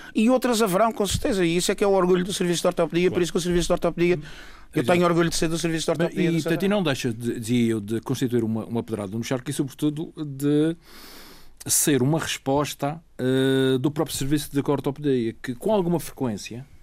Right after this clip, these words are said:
Speaker 2: é alvo de críticas, eh, até, até cá fora, nos meios de,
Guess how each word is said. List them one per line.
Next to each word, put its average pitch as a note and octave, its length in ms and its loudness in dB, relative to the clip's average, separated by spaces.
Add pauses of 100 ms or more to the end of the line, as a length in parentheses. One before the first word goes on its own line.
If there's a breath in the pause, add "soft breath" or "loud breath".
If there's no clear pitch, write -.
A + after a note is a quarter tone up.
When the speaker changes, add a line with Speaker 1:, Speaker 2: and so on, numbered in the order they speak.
(380 soft breath)
Speaker 2:
é C#3+ 100 0
alvo D3+ 560 2
de - 100 -14
críticas, D3+ 840 -4 (480 soft breath)
eh, C#3+ 480 4
até, A#3 480 0
até A3 160 -2
cá G#3 140 -2
fora, G#3 200 0
nos D3+ 160 -2
meios D#3 320 0
de, - 20 -2